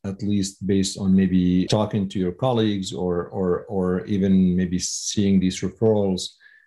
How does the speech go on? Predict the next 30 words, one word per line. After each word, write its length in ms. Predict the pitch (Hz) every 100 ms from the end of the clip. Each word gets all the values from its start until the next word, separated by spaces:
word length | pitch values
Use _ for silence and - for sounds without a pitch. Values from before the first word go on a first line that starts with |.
| _ -
that 280 | 107 92 90
the, 460 | 98 98 98 - _
there's 240 | 104 98
a 80 | 98
detailed 680 | 90 110 131 - 117 110 98
pathology, 960 | 117 - 110 107 101 98 104 98 98 -
um, 420 | 101 95 92 90 - _ - _ _ _ _
uh, 340 | 92 87 87 -
sequencing 600 | - 127 120 110 101 98
information 800 | 101 98 101 98 98 - 95 92
telling 280 | 113 104 104
you 120 | 98
which 180 | 98 -
exon 680 | 98 - 101 95 92 92 95
and, 180 | 95
and, 340 | 95 95 92 -
and 160 | 107 95
so 200 | 104 95
on? 320 | 95 95 92
Or 160 | 107 92
do 140 | 87
you 120 | 98
find 360 | 90 104 98 98
yourself 480 | 92 90 - 95 92
sometimes 520 | - 95 95 98 92
when 100 | 92
you 140 | 90
see 240 | 90 - 101
these 240 | 95 95
referrals, 500 | 95 - 95 92 90